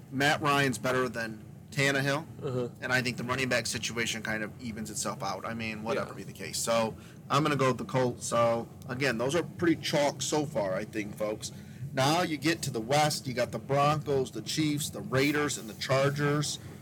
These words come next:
Speaker 1: Probably the toughest division in football.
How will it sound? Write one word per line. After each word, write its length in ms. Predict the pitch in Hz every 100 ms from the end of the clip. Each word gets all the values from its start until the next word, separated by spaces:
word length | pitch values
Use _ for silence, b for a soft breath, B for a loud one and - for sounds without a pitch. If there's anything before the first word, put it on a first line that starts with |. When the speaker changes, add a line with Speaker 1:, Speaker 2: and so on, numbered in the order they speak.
| B -
Speaker 1:
Probably 540 | 147 156 160 139 127 110
the 260 | 110 127 165
toughest 520 | - 147 135 131 -
division 500 | 113 127 127 - 117 123
in 300 | 120 143 147
football. 720 | 131 123 120 - 113 117 131